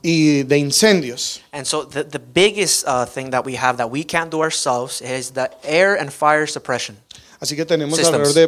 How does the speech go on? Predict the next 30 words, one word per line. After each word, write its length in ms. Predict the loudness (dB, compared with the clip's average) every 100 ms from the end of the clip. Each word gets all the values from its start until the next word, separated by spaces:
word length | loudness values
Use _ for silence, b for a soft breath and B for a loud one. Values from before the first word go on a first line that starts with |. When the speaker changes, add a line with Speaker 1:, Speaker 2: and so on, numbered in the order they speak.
| 4
Speaker 1:
veinticuatro 520 | 0 2 2 2 2
mil 160 | 0 4
dólares 340 | 4 4 2
estimados 500 | -2 -4 -4 -2 -2
para 200 | -2 -4
hacer 180 | -2 -4
eso. 180 | -6 -8
Speaker 2:
And 120 | -6
to 80 | -2
get 200 | 2 2
that 120 | 2
installed 360 | 0 0 0 0
and 60 | 0
set 160 | -2
up 100 | -2
is 100 | -4
around 180 | -6 -6
twenty-four 380 | -4 -6 -6 -4
thousand 260 | -4 -4
dollars. 460 | -8 -10 -8 -10 -12 -16 _ _
Speaker 1:
Tenemos 340 | -4 -2 -2
más 180 | -2 0
o 40 | 0
menos 240 | -2 -2
treinta 340 | -2 0 0
mil 220 | 2 2 6
dólares 400 | 8 6 4 2
para 260 | 4 4
la 100 | 0
construcción. 640 | -2 -4 -4 -4 -2 -2